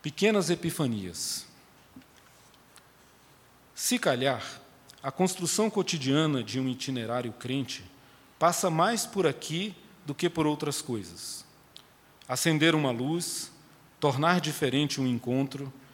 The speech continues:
associar a oração a um passeio sem tempo,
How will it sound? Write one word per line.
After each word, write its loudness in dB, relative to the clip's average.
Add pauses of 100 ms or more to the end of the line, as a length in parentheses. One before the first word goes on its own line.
(220)
associar 2
a 4
oração 2
a 2
um 2
passeio -4
sem -6
tempo, -8